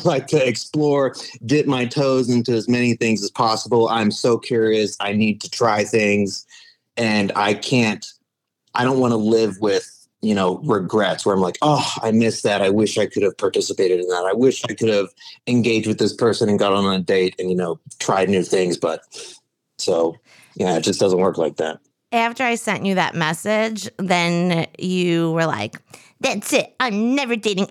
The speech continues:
Speaker 2: anyone who doesn't believe in non-monogamy again." Do you remember that?
Speaker 1: <laughs>
Speaker 2: Okay. <laughs>
Speaker 1: Uh-huh, uh-huh, uh-huh.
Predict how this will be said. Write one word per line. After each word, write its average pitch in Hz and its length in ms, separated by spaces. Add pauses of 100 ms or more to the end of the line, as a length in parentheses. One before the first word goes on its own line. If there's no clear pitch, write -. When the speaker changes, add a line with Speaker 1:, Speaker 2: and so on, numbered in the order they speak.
Speaker 2:
anyone 277 400
who 269 100
doesn't 269 380
believe 285 360
in 359 180
non-monogamy 254 920
again." 214 480
Do 208 100
you 196 60
remember 175 200
that? 185 160 (180)
Speaker 1:
<laughs> 185 100
Speaker 2:
Okay. 262 420
<laughs> 392 60 (400)
Speaker 1:
Uh-huh, 120 340 (100)
uh-huh, 120 440
uh-huh. 131 460